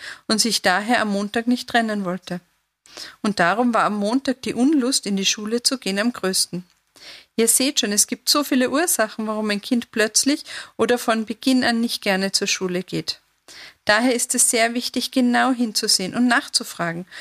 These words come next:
Nur dann kann man gemeinsam eine Lösung finden. Auch wichtig ist, nicht von Beginn an die Note in den Vordergrund zu stellen. In unserer Gesellschaft hat die Note so einen wichtigen Stellenwert.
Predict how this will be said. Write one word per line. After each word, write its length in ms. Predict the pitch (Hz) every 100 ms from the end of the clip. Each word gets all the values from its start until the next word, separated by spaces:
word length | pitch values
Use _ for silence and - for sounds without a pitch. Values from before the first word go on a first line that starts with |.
| - -
Nur 140 | 254 285
dann 300 | 214 220 262
kann 160 | 220
man 120 | 196
gemeinsam 580 | 185 185 170 160 190 240
eine 180 | 214 247
Lösung 360 | 226 196 185 180
finden. 400 | - 180 - 180 _ _ _ _ _ _ _ _ _ _ - _ - - - - -
Auch 300 | 196 196 240
wichtig 460 | 254 269 - 277 277 - - -
ist, 240 | 247 -
nicht 360 | 247 254 320 -
von 200 | 240 240
Beginn 380 | 240 - 254 262
an 120 | 262
die 100 | 254
Note 340 | 233 262 -
in 100 | 220
den 120 | 208
Vordergrund 580 | 202 175 180 185 185 185
zu 100 | -
stellen. 400 | - 165 175 180 - _ _ - - -
In 140 | - 233
unserer 280 | 294 - 277
Gesellschaft 680 | 202 - 180 202 240 -
hat 160 | 208 -
die 80 | 208
Note 320 | 196 220 -
so 140 | -
einen 200 | 196 196
wichtigen 380 | 226 - 208 190
Stellenwert. 680 | 190 180 214 220 175 175 -